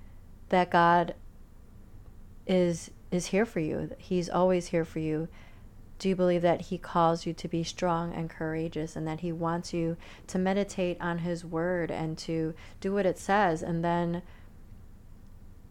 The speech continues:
we will have good success, you know, success based on what the Bible's definition of success is. Do you believe that God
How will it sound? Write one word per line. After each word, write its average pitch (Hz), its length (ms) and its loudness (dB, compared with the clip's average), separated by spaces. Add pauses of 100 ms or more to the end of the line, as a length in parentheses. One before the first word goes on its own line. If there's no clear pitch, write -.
(140)
we 185 180 0
will 202 160 6
have 202 320 4
good 190 200 4
success, - 840 0 (180)
you 185 80 -4
know, 165 260 0
success - 720 0 (1800)
based 175 320 4
on 160 480 4
what 175 220 0
the 165 160 0 (180)
Bible's 170 380 2
definition 165 640 -4
of 165 200 -6
success - 800 -6
is. - 460 -8 (1500)
Do 202 140 -4
you 202 180 2
believe 185 600 4
that 170 260 2
God 175 440 4